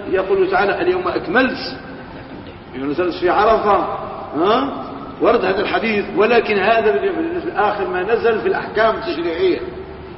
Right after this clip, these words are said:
آخر ما نزل من الأحكام هي هذه الآية،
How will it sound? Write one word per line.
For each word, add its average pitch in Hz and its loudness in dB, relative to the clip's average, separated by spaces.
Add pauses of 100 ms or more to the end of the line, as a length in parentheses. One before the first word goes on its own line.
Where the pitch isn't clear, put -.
(200)
آخر 214 4
ما 196 -4
نزل 190 0
من 180 -4
الأحكام 226 2 (160)
هي 190 2
هذه 185 2
الآية، 160 -2